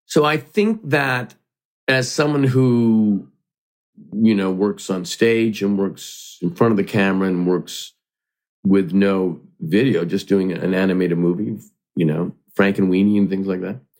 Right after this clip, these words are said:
you learn that each new situation is its unique situation, and you get used to it. After, um, being with Jimmy, and Jimmy and I just talked, and they edited it down. It was funny, just, like, talking to Jimmy.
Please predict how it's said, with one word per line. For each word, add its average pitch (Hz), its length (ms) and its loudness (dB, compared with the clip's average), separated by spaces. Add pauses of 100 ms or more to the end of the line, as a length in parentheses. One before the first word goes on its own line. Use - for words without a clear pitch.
(480)
you 131 640 2
learn 147 440 2
that 120 200 0
each 147 360 -2
new 117 540 2
situation 107 840 0
is 95 220 -2
its - 220 -6
unique 92 400 2
situation, 82 720 -4 (420)
and 143 160 4
you 180 80 2
get 175 140 2
used 214 280 -2
to 80 100 -8
it. - 100 -16 (520)
After, 156 600 2
um, 110 420 0 (600)
being 120 200 4
with 107 120 2
Jimmy, 113 240 2
and 120 100 4
Jimmy 139 200 2
and 143 100 2
I 120 100 0
just 101 260 -4
talked, 90 320 -2
and 131 100 0
they 117 120 2
edited 90 280 0
it - 160 -4
down. 67 440 -6 (840)
It 392 60 4
was 370 160 2
funny, 156 280 0
just, 123 200 -2
like, 110 180 0
talking 110 300 0
to 101 80 2
Jimmy. 123 360 -2